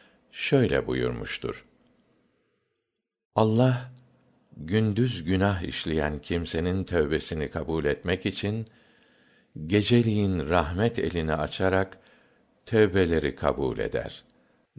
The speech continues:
Gece günah işleyen kimsenin tövbesini kabul etmek için gündüz rahmet elini açarak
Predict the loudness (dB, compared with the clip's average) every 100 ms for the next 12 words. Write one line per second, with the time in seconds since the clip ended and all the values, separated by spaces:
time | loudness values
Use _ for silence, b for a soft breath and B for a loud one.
0 | -4 2 4 6 4 4 2 2 2 -2
1 | -6 -4 0 2 2 0 -4 -4 -2 -2
2 | -2 -2 -4 0 2 2 0 -2 -6 -6
3 | -4 -4 -2 0 0 0 -4 -2 -4 -2
4 | -4 -4 -8 b b b b b b -14
5 | -4 2 2 4 4 4 4 2 2 2
6 | 0 0 -2 0 0 0 0 -2 0 2
7 | 0